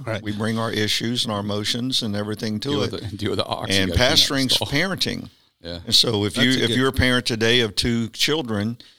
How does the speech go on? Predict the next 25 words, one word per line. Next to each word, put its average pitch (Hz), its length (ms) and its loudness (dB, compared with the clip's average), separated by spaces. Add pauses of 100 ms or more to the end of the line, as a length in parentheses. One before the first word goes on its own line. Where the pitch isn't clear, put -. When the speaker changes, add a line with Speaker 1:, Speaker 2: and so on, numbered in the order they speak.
(460)
Speaker 2:
uh, 104 280 0
just, 110 340 2
you 113 120 -2
can, 104 280 -2 (440)
what's 110 360 2
pastoring 117 560 0
like 135 420 0
is - 240 0
however 120 240 0
many's 117 340 0
in 117 120 0
that 110 160 -2
church. 131 440 -2
If 107 140 -6
it's 110 160 0
a 113 100 2
hundred, 120 400 0
Speaker 1:
<laughs> 110 40 -2
Speaker 2:
if - 80 -8
it's 107 160 0
a 113 40 -4
thousand, 123 640 0
you're 110 160 -2
parenting 120 540 -4
those. 101 420 -2